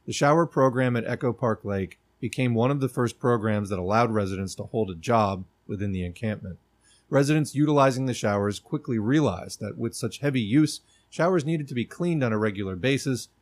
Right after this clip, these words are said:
to prevent the growth of mold and bacteria. Further, encampment leaders realized that some people felt safer using the showers when a trusted member of the encampment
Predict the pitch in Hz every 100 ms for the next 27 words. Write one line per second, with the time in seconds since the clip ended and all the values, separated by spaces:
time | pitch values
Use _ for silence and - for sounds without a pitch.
0 | _ - 95 107 120 120 104 104 92 92
1 | 104 107 98 92 90 - 113 95 85 -
2 | _ _ _ _ - 180 143 110 - _
3 | _ 117 170 180 175 156 143 127 104 139
4 | 143 113 107 95 113 107 - _ - -
5 | 175 175 143 123 120 113 120 110 135 127
6 | 123 113 113 113 113 98 - 92 98 107
7 | 104 101 95 - 117 - 101 120 160 151
8 | 117 104 95 101 92 107